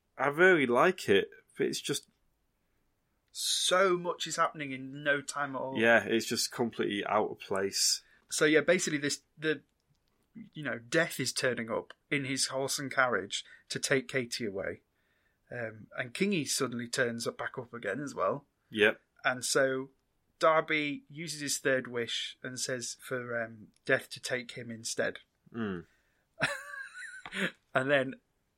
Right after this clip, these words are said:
Speaker 2: what is supposed to be a really dramatic shot of it suddenly raining literally looks like someone standing above Darby with a watering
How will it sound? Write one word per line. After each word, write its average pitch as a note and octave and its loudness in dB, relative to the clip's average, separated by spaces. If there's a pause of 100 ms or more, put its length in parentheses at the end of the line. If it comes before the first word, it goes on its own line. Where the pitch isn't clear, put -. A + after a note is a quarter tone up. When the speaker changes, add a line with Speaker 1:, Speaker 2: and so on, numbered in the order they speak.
(220)
Speaker 2:
what D3 6
is C#3 2
supposed D#3 2
to C3+ -4
be A#2+ -2 (800)
a B2+ -6
really C#3 4
dramatic C3+ 2 (280)
shot - 0 (680)
of A#2+ -14
it B2+ -6
suddenly C#3 -4
raining B2 -2 (1080)
literally C#3 0
looks C3+ -2
like B2 0
someone C3 -2
standing D3 -2
above C#3 -6
Darby B2 0
with A#2+ -10
a A#2+ -8
watering A#2 -2